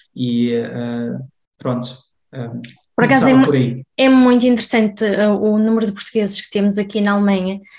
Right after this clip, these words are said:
Speaker 2: Ah, quando comparamos com, por exemplo, o Luxemburgo, que é bem mais pequenino, o Luxemburgo está muito bem mais,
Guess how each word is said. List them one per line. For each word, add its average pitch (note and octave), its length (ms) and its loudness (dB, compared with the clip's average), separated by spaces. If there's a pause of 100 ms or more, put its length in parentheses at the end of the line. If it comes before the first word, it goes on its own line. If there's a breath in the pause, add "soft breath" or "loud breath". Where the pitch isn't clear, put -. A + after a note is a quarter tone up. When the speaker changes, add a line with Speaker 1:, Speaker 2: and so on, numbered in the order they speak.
(320 loud breath)
Speaker 2:
Ah, G3 380 0 (180)
quando A#3+ 300 -2
comparamos G#3 800 -2
com, G3 600 -4
por G3 80 -10
exemplo, F#3+ 360 -6
o F3+ 120 -4
Luxemburgo, F#3+ 500 -2 (160)
que F#3+ 120 -6
é F3+ 120 -4 (120)
bem G3+ 340 2
mais F#3 240 0
pequenino, G3+ 460 -2 (460 loud breath)
o G3 60 -2
Luxemburgo G3+ 440 0
está - 260 -2
muito G#3+ 800 2
bem G3+ 420 0
mais, F#3+ 1120 -4